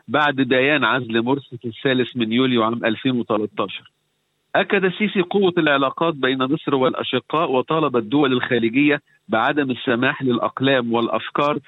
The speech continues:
ومواقع التواصل المغرضة بأن تؤثر على الإخوة بيننا. وتحدث السيسي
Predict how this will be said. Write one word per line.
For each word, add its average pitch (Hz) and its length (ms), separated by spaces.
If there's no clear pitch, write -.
ومواقع 127 680
التواصل 135 680
المغرضة 123 720
بأن 127 380
تؤثر 135 580
على 113 240
الإخوة 123 460
بيننا. 131 500
وتحدث 143 640
السيسي 139 540